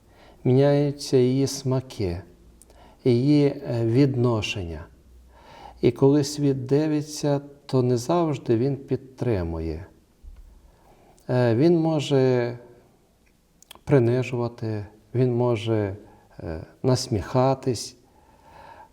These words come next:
Але, е, ми, вивчаючи Слово Боже,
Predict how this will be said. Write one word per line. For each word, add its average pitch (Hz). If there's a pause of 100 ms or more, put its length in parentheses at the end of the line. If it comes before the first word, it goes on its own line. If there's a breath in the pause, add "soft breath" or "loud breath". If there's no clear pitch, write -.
(120)
Але, 131 (640)
е, 120
ми, 127 (300)
вивчаючи 123
Слово 120
Боже, 139